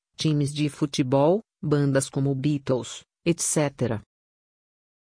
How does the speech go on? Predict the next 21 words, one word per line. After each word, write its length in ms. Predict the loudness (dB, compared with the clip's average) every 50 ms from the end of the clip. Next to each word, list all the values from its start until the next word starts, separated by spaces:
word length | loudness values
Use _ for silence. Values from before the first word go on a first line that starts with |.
| _ _ _ _ -2
Bolos 460 | 0 4 4 4 4 4 2 0 -4
favoritos 720 | -2 -2 0 0 2 0 0 0 0 -2 -4 -4 -6 -4
dos 160 | -2 -4 -2 -2
papais. 720 | -2 -4 -4 -2 -2 -2 0 -2 -2 -2 -4 -6 -6 -8 _ _ _ _ _ _ _ _ _ _ _ _ _ -20 -20 -20 -20 -20 -10 _
Entre 300 | 0 0 0 0 2 0
os 160 | 0 0 0
temas 380 | 2 2 2 2 2 0 0 0
mais 280 | 2 2 2 0 -2
pedidos 600 | 0 0 0 0 0 0 -2 -2 -2 -2 -2 -2 -2
também 460 | -2 -2 0 2 2 2 2 2 0
encontramos 920 | 0 0 0 0 0 -2 -2 0 0 2 2 0 0 -2 -4 -6 -8 -10 -12 _ _ _ -20 -20 -20 -20 -20 _ _
safari, 600 | -8 -4 -4 -4 -4 -4 -2 -2 -2 -2 -2 -4 -6 -8 _ _ _
fundo 440 | -16 -6 -2 0 0 2 2 2
do 160 | 0 0 0 0
mar, 400 | 0 0 0 0 0 0 -2 -4 -8 _ _ -2
unicórnios, 1000 | 2 2 2 2 2 2 2 2 2 2 2 0 0 0 0 -2 -4 -6 -8 -12 _ _ _ _
pandas 440 | -2 0 0 0 2 2 2 2 2
e 100 | 4 4
elefantes. 920 | 4 4 4 2 2 0 0 -2 -2 -2 -2 -4 -6 -8 -10 -10 -10 -14 -16 _ _ _ _ _ _ _ _ _ _ _
Bolos 460 | -2 2 4 4 4 4 2 2 2
mesversário. 840 | 2 2 2 2 0 0 0 0 0 0 -2 0 0 -2 -2 -2 -4